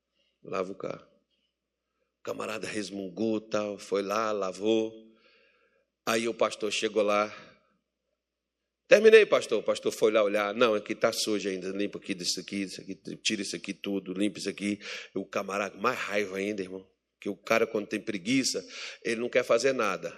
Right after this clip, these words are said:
E quando ele faz, ele quer fazer de qualquer jeito. Não, o preguiçoso, ele é assim. Aí o pastor chegou lá, foi, falou. E, e o, e na outra, no, no, no, no outro dia, o camarada passou,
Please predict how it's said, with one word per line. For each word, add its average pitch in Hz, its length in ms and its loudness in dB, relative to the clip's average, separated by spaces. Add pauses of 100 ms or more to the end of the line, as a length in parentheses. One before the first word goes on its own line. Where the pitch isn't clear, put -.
(120)
E 117 100 -2
quando 135 280 2
ele 120 160 2
faz, 131 400 4
ele 113 140 -4
quer - 160 2
fazer 120 280 4
de - 60 -12
qualquer 135 340 4
jeito. 127 440 4 (1300)
Não, 104 320 0
o 92 40 -10
preguiçoso, 117 580 0
ele 117 100 4
é 123 60 10
assim. 104 320 -2 (300)
Aí 117 100 6
o 120 60 6
pastor 127 360 4
chegou 123 240 4
lá, 120 340 4 (260)
foi, 117 420 0
falou. 113 640 2 (480)
E, 117 420 -4
e 120 140 0
o, 127 120 0 (120)
e 117 320 -10 (120)
na 127 140 4
outra, 151 240 4 (200)
no, 131 220 4
no, 127 560 0
no, 123 300 2
no 127 120 2
outro 135 180 2
dia, 131 180 -2
o 127 40 -4
camarada 131 520 2
passou, 135 540 2